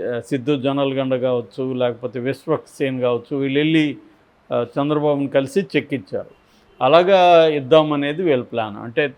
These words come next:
తాము ఇచ్చినట్టు కూడా ప్రచారం కూడా కావాలి, అట్లాగే ఆయన వాళ్ళని చంద్రబాబుని కలిసినట్టు ఉంటుందని ప్లాన్ ఉన్నట్టుగా కనబడుతుంది. అయితే ఇప్పుడు దీన్ని బేస్ చేసుకొని కొత్త కథ ఒకటి బయలుదేరింది.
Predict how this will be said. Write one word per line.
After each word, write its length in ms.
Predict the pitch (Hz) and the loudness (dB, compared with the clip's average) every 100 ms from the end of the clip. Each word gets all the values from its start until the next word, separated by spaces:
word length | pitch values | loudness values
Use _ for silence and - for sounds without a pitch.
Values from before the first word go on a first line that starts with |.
| _ | _
తాము 260 | 127 131 131 | -2 -2 -4
ఇచ్చినట్టు 540 | 127 - 165 165 135 | -6 -2 0 0 0
కూడా 480 | 156 156 160 156 139 - - | 0 2 4 6 4 -4 -6
ప్రచారం 440 | 139 131 147 143 139 | -4 0 2 2 0
కూడా 180 | 135 | -2
కావాలి, 540 | 131 131 131 131 123 196 _ _ _ | -2 -2 -2 -2 -4 -8 _ _ _
అట్లాగే 320 | - - 185 180 | -6 0 2 4
ఆయన 240 | 160 151 | 2 2
వాళ్ళని 420 | 147 139 135 135 | 0 0 0 -6
చంద్రబాబుని 600 | 127 147 151 143 147 139 | -4 -2 0 0 0 -2
కలిసినట్టు 580 | 135 131 123 147 135 127 | -2 -2 -4 -8 -8 -8
ఉంటుందని 640 | 127 135 127 127 147 262 - _ | -4 -2 -2 -4 -4 -6 -10 _
ప్లాన్ 380 | 143 135 131 135 - | -6 -4 -6 -10 -10
ఉన్నట్టుగా 440 | 135 135 131 143 185 | -10 -6 -4 0 0
కనబడుతుంది. 640 | 185 131 113 101 - 104 - _ _ _ _ _ - | 0 -6 -6 -10 -14 -20 -20 _ _ _ _ _ -2
అయితే 180 | 160 240 | 2 4
ఇప్పుడు 260 | 185 214 | 4 2
దీన్ని 380 | 185 135 175 202 | 2 0 -2 0
బేస్ 320 | 190 202 - | 0 0 -2
చేసుకొని 440 | 196 175 - 185 180 | -4 -4 -4 -4 -4
కొత్త 340 | - 151 - | -2 -2 -2
కథ 300 | 170 180 - | 0 0 4
ఒకటి 320 | 170 156 139 | 4 2 0
బయలుదేరింది. 760 | 160 127 135 139 120 98 98 | -4 0 2 2 -2 -4 -14